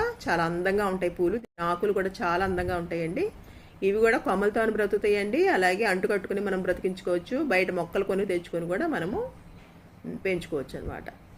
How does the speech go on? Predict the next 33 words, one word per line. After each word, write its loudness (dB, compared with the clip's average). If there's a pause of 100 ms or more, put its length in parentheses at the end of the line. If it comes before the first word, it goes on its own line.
(120)
కానీ 4
మనకు 2
నమ్మబుద్ధి 4
కాదండి, 4
ఇవన్నీ 2
ఒకే 0
జాతికి 2
చెందినయా, 2
ఒకే 2
కుటుంబానికి 0
చెందినయా 2
అంటే 0
మనకి -2
నమ్మబుద్ధి -2
కాదు. -4
మనకు 0
తెలిసిన 4 (400)
ఫస్ట్లో 4
నేను 4
చూపించిన 2 (220)
ఆ 0
నాలుగైదు 6
రకాలు 4
మాత్రమే 0
మనం 2
ఆ 2
కుటుంబానికి 0
చెందినవి 0
అనుకుంటాము. -4 (400)
ఇదిగోండి 6
ఫ్రెండ్స్, 2
ఇది 2
కాగడమల్లి, 4